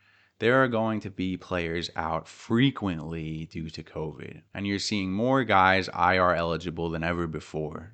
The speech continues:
just based on injuries. Gotta be able to react to that, because it really sucks when half your roster is out and you have no opportunity to win a matchup.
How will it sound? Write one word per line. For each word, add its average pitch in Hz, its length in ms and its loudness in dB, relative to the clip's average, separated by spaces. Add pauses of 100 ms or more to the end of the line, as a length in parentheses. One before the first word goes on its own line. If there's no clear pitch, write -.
just 82 280 -6
based 80 300 -6
on 80 180 -6
injuries. - 800 -8 (560)
Gotta 143 220 10
be 123 200 8
able 110 180 6
to 110 140 0
react 90 420 2
to 92 80 -2
that, 87 360 0 (220)
because 95 280 -4
it 87 60 -2
really 117 380 2
sucks - 680 -4
when 82 240 -6
half 90 320 2
your 95 160 4
roster 85 500 2
is 78 160 -8
out 80 360 -8 (500)
and 90 220 -4
you 90 140 0
have 87 120 0
no 95 220 0
opportunity 82 800 0
to 82 120 -10
win 80 200 -6
a 76 80 -6
matchup. - 580 -8